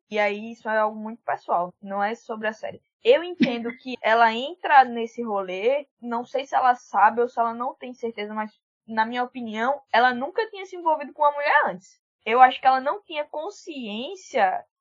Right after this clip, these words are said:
disso, assim, que ela poderia se relacionar com mulheres, dessa atração dela. Mas a, em contrapartida, pra mim, a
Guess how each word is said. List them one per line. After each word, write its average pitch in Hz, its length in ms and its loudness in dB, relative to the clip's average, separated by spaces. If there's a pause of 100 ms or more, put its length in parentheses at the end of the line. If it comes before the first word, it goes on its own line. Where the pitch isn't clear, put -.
(440)
disso, 233 400 -8
assim, 185 260 -10
que 196 80 -8
ela 208 220 6
poderia 233 500 0
se - 100 -14
relacionar 240 440 0
com 233 120 -18
mulheres, 190 420 -2
dessa 208 380 -4 (160)
atração 240 600 2
dela. 196 260 0 (160)
Mas 233 340 2
a, 226 140 4
em 233 100 -6
contrapartida, 233 920 2
pra 214 160 0
mim, 202 220 -6
a 196 100 4